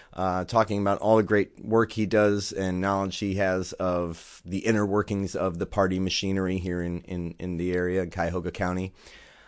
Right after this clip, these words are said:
Uh, I had planned to go to the event, film her stump speech, and then find a moment to ask Brown some very pointed questions about the, the points that were brought up in Wilson's article.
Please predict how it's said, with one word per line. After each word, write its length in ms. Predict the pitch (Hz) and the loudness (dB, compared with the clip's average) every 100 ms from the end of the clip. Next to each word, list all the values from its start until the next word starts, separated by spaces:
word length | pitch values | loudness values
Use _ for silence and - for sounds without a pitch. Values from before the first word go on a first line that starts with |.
| - - | -14 -2
Uh, 300 | 101 98 - | 0 2 2
I 140 | 120 | 4
had 180 | 123 - | 4 2
planned 460 | 147 165 196 185 170 | 2 4 6 4 4
to 300 | - 117 - _ _ _ _ _ - | 4 4 2 _ _ _ _ _ 8
go 160 | 135 | 10
to 60 | 156 | 12
the 120 | 160 | 10
event, 560 | 151 127 127 127 113 - _ _ - - | 8 8 6 6 0 -8 _ _ -2 4
film 260 | 139 143 | 6 6
her 140 | 139 139 | 4 2
stump 400 | - 131 123 - | 2 4 4 2
speech, 580 | - 120 120 104 - - - _ - | 0 2 2 0 -6 -10 -18 _ -2
and 260 | 113 117 | 2 4
then 380 | 117 117 117 117 | 6 6 4 2
find 380 | - 117 120 135 | 2 4 6 6
a 40 | |
moment 400 | 120 110 113 110 | 6 6 4 2
to 280 | - 110 107 | 2 2 4
ask 340 | 92 98 - - | 4 2 0 0
Brown 360 | 98 95 95 98 | 2 2 0 -2
some 460 | - 98 95 87 - | -2 0 0 -2 0
very 300 | 107 151 135 | 4 6 4
pointed 580 | - - 135 139 131 104 | -2 -2 4 4 4 2
questions 600 | 156 143 - 98 98 95 | 2 2 2 -2 -2 -4
about 600 | 95 87 95 92 - - - - _ _ _ - | -4 2 6 6 2 -4 -20 -20 _ _ _ -8
the, 480 | 92 98 92 90 - | 2 4 4 2 -2
the 100 | 90 | -4
points 440 | 82 123 127 - | 0 4 4 2
that 200 | 110 92 | 2 2
were 200 | 98 95 | 2 -2
brought 280 | 85 104 95 | 4 6 6
up 140 | 92 87 | 4 0
in 160 | 92 | -2
Wilson's 400 | 90 87 95 92 | -2 -2 -4 2
article. 480 | 120 147 - - | 6 6 4 -4